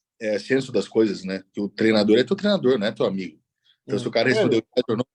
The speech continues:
Speaker 1: tá cagando pra você, é porque ele tem o tempo dele, entendeu?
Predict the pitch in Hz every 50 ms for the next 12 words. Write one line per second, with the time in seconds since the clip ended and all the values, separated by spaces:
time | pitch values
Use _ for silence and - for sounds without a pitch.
0 | _ _ _ _ _ _ _ - 160 - - 131 123 117 113 110 95 101 98 95
1 | 92 - - 104 95 92 - 98 95 - 110 104 110 117 127 143 - - - _
2 | _ _ - - _ - - 160 180 196 196 - 147 139 143 208 202 226 233 214
3 | 208 139 - - - 92 98